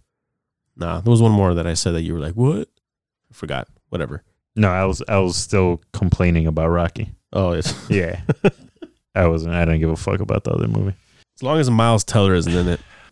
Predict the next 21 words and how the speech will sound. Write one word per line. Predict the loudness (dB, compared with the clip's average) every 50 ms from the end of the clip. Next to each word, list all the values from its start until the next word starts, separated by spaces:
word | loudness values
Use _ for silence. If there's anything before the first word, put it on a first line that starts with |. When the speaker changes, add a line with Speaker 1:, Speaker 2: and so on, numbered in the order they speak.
| _ _ _
Speaker 2:
Vinny | -2 0 0 2 2
Paz | 0 0 0 0 -2 -4
movie. | -6 -6 -6 -6 -8 -8 -8 _
Speaker 1:
Let's | -10 -10 -8
fuck | -6 -4 -4 -2
Speaker 2:
I | -2
Speaker 1:
that | -2 -2 0
Speaker 2:
Bleed | 0 0 0
Speaker 1:
guy. | 0 0
Speaker 2:
for | 0 0
This. | 0 -2 -2 -4 -10 -20 _ _ _
Speaker 1:
Shout | -8 -6 -4 -2 -2
out, | -2 -2 -2
Vinny. | 0 0 -2 -2 -4 -8 _ _ _ _ _ _ _ _ _ _ _ -6
Speaker 2:
It | -4
was, | -4 -4 -6 -8 -6 -4
it | -4 -2
wasn't | -2 -4 -4 -6 -8 -8
a |
good | -8 -8 -8 -6
movie. | -6 -6 -6 -6